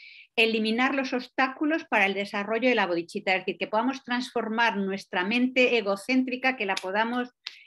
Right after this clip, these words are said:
erradicar y que podamos así dar paso a esa mente, eh, que estima a los demás más que a uno mismo, que antepone su beneficio al nuestro, ¿ok?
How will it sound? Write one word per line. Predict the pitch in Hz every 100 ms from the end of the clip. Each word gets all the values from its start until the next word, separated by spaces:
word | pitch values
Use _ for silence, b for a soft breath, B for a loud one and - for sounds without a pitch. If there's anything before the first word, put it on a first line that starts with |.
| _
erradicar | 233 220 220 220 220 262 254 254 B B _
y | 247 -
que | 226
podamos | 208 220 247 254
así | 254 -
dar | 233 220 214
paso | 254 247 254 262 262
a | 214
esa | 226 247
mente, | 233 240 254 254 269 269 B B B -
eh, | 226 220
que | 208
estima | 208 _ 262 240 190 165 - _ _ - -
a | 220
los | 208 202
demás | 214 262 294
más | 247 254
que | 254 262
a |
uno | 220
mismo, | 196 214 196 175
que | -
antepone | 196 196 196 247
su | 262 262
beneficio | 254 247 254 254 277 262
al | 202 180 180
nuestro, | 190 185 - - 143
¿ok? | 208 -